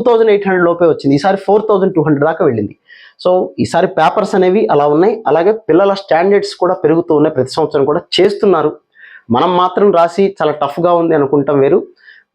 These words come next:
ఓవరాల్గా స్టూడెంట్స్ ఎలా ఉన్నారనేది, ఆ, మీకు నేను పేపర్ జరిగిన మా నెక్స్ట్ డేనే మీ తొందరతో చెప్పా, డిస్కస్ చేశాను నేను. పేపర్స్ ఈసారి బాగానే ఈజీగా ఉన్నాయి లాస్ట్ ఇయర్తో కంపేర్ చేశాను అనేది. మరొకసారి, ఆ, అంటే నా మాట నిజమైందని చెప్పొచ్చు కానీ, but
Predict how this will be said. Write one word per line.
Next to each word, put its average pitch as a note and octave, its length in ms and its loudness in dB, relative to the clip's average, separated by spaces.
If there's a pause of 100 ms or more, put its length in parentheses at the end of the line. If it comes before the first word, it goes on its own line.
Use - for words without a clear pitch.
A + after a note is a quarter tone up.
ఓవరాల్గా G3 440 2
స్టూడెంట్స్ F3 460 0
ఎలా D3+ 180 2
ఉన్నారనేది, C#3+ 400 0 (480)
ఆ, C3 40 0 (180)
మీకు C3 200 0 (480)
నేను C#3+ 160 2 (180)
పేపర్ E3 320 0
జరిగిన D#3+ 280 2
మా C3+ 100 2
నెక్స్ట్ C3+ 240 -4
డేనే F#3 180 0
మీ D#3 160 0
తొందరతో D3 360 -2
చెప్పా, C3+ 260 -2
డిస్కస్ - 280 -4
చేశాను B2+ 240 0
నేను. C#3 120 2 (100)
పేపర్స్ C3+ 340 -2
ఈసారి B2+ 280 0
బాగానే B2 160 0 (100)
ఈజీగా C3+ 340 2
ఉన్నాయి B2+ 220 2
లాస్ట్ A#2+ 200 -4
ఇయర్తో A#2 220 -2
కంపేర్ A2 300 -2
చేశాను A2 220 -4
అనేది. A#2 140 2 (480)
మరొకసారి, E3+ 460 0 (520)
ఆ, B2 40 0 (640)
అంటే D3 200 0
నా D3 40 0 (100)
మాట E3 200 0
నిజమైందని D#3+ 400 2
చెప్పొచ్చు - 300 -6
కానీ, A3 140 2 (140)
but - 140 -4